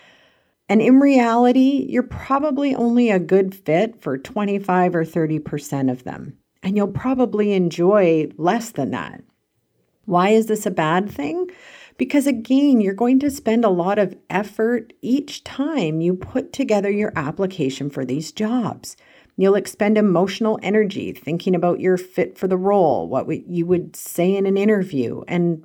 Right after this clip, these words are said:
what you'll wear on the first <laughs> day on the job as the manager of H R operations. And it will likely be all for naught,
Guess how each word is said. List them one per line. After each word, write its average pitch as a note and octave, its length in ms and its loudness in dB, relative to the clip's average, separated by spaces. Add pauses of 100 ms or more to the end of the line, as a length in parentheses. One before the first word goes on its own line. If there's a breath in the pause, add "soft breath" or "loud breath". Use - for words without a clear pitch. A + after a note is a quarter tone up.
what F3 140 2
you'll F3 220 4
wear F3+ 300 4
on F3+ 100 2
the E3+ 80 0
first F#3 480 -4
<laughs> - 0 -
day F#3+ 200 2
on E3 200 0
the E3 80 0
job D#3+ 520 0
as C#3+ 300 -2 (400 loud breath)
the - 80 -4
manager E3+ 560 4
of D#3 100 4
H E3 240 2
R E3 220 4
operations. D3+ 1040 -2 (800 loud breath)
And G#3+ 140 2
it - 100 -2
will A3+ 180 4
likely A#3 500 0
be F3 260 -2
all C#3+ 240 2
for D3+ 260 -6
naught, - 720 -4